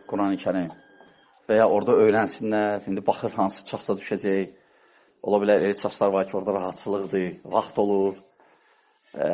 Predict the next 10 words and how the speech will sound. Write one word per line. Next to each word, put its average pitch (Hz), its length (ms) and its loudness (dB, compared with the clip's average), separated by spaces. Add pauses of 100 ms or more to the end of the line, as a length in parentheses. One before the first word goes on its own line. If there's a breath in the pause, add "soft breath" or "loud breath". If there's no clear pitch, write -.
hər 170 160 0
şey 175 160 0
vəziyyətdən 139 480 2
asılı. - 340 -12 (140)
Vəziyyətə 123 440 0 (160)
asılı 175 380 -2 (580 soft breath)
ki, - 80 -18
hərəkət 123 480 -2
eləyərlər 82 400 2
inşallah. - 400 -18